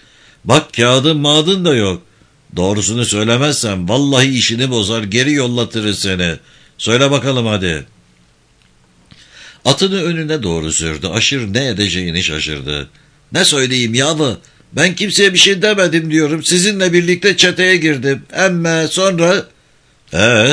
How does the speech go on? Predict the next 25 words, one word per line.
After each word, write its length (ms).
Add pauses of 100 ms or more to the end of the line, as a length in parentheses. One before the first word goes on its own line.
sonra?" 600 (380)
"Beni 220
almayı 480
verdiniz." 600 (440)
"Niye 280
almamışız? 840
Kendin 440
gelmedin, 460
unuttun 460
mu?" 340 (600)
"Geldim. 600
Niye 280
gelmeyeyim? 680 (140)
Alaşehir'e 600
gittiğinizi 680
bilmiyordum. 640 (300)
Bilseydim 520
oraya 340
da 100
gelirdim. 640 (360)
Başka 340
bir 80
yere 220
gidiyorsunuz 680
zannettim. 680